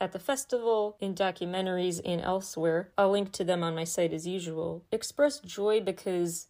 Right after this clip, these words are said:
Elvis inspired them to start their own bands and pursue their own music careers that played around with different styles and instruments and had funky out there outfits and dance moves. They felt more comfortable in their own skin as performers because of him.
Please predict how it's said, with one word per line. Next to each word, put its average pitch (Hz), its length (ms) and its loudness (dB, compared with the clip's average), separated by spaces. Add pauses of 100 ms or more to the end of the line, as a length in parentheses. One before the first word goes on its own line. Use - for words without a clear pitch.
Elvis 247 360 4
inspired 190 440 0
them 175 240 -2
to 170 360 -2
start 196 300 0
their 202 180 0
own 240 160 0
bands - 540 -10
and 185 240 -4
pursue 196 340 -4
their 202 220 2
own 180 420 -4
music 196 400 -2
careers 165 460 -4
that 160 460 -2
played 269 260 0
around 220 240 4
with 202 140 0
different 196 320 -6
styles 170 800 -2 (140)
and 185 220 -4
instruments - 800 -8 (120)
and 202 200 0
had 180 180 -2
funky 175 680 -2
out 202 240 4
there 190 180 4
outfits - 800 -2
and 175 160 -4
dance 196 300 -4
moves. 190 540 -4 (280)
They 226 140 2
felt 269 240 4
more 214 200 2
comfortable 170 840 0
in 190 140 2
their 196 160 2
own 180 160 0
skin 175 280 -2
as 170 140 0
performers 180 840 0
because 170 340 0
of 160 140 -4
him. - 300 -10